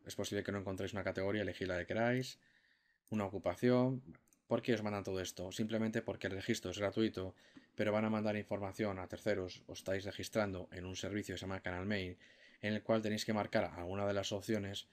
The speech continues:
para que os manden publicidad. No os preocupéis, porque una vez que recibís el primer correo de Canal Mail, automáticamente, al pulsar sobre él, habrá una opción muy clara que pone "si deseo darme de baja", y entonces ya no me mandan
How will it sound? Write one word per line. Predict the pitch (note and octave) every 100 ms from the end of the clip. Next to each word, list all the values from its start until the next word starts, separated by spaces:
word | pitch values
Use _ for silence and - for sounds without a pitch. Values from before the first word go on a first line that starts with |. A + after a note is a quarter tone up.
| _ _ -
para | G2+ G2+
que | -
os | G2+
manden | G2+ G2 G2 G2+ G#2
publicidad. | F#2 F2 E2+ F2 E2 - _ _ _ - _ _ -
No | A2+
os | -
preocupéis, | A#2 G#2+ A#2 G#2 G2+
porque | - F#2 -
una | F#2+
vez | F#2+ G2
que | G#2+
recibís | G#2+ G#2 G2
el | G2
primer | F#2 F#2+ F#2
correo | G2+ G#2 G#2+
de | F2+
Canal | E2 F2+ F#2+
Mail, | G#2+ G#2 G2+ -
automáticamente, | F#2+ F#2+ F#2+ G2 G2 G#2 G#2 G2+ A2+
al | - F#2+
pulsar | - E2+ G2+ F#2+
sobre | G#2+ A#2 A#2
él, | A#2 - _ _ -
habrá | F#2 G2+
una | G#2 G2
opción | - G#2
muy | F#2 G#2+
clara | G#2+ G#2+
que | G#2+
pone | G#2 G2+ G#2 G#2+ - - -
"si | -
deseo | G2 G2 - G#2+ A2 -
darme | G2+ F#2+ G#2
de | F#2
baja", | F2 F2 - F2
y | F#2+
entonces | F#2 F#2+
ya | F#2+ G2+
no | G2+
me | F#2+
mandan | F#2+ G2